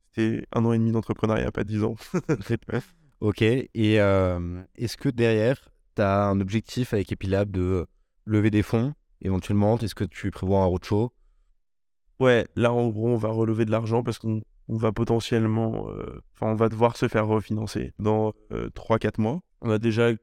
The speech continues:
Speaker 1: globalement, euh, quatre-vingts pour cent, euh, de personnes qui sont intéressées pour, euh, pour réinvestir dans la boîte parce qu'ils croient à la techno et à la dynamique.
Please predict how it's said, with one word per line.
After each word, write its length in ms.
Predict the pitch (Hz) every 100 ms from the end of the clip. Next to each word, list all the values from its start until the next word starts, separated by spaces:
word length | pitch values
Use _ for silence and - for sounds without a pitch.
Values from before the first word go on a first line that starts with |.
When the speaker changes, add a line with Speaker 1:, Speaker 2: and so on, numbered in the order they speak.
| _
Speaker 1:
globalement, 680 | 120 117 117 117 117 120 113
euh, 140 | 110 113
quatre-vingts 480 | 120 - 127 120
pour 240 | 113 110 -
cent, 340 | 120 120 117
euh, 100 | 110 - _ -
de 640 | 113 110 110 110 107 107 107 _ -
personnes 320 | 110 117 117
qui 80 | -
sont 160 | 110
intéressées 400 | 110 110 113 135
pour, 300 | 147 - 110
euh, 80 | 101 - _ _
pour 160 | 113 104
réinvestir 520 | 113 110 110 - 110
dans 100 | 104
la 80 | 104
boîte 240 | 107 117
parce 180 | - -
qu'ils 200 | 117 107 _ _ -
croient 160 | 113
à 20 |
la 80 | 107
techno 320 | 110 - 113 110
et 60 |
à 40 | 104
la 80 |
dynamique. 520 | 107 104 107 156 -